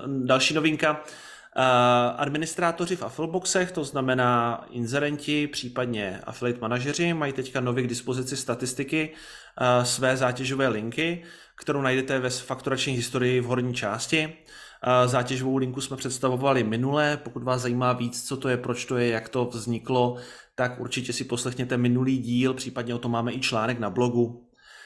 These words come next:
Eh, každopádně teďka vlastně vidíte ty, eh,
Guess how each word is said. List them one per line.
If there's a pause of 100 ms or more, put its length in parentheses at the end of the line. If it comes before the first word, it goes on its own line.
(180)
Eh,
každopádně
teďka
vlastně
vidíte
ty, (520)
eh,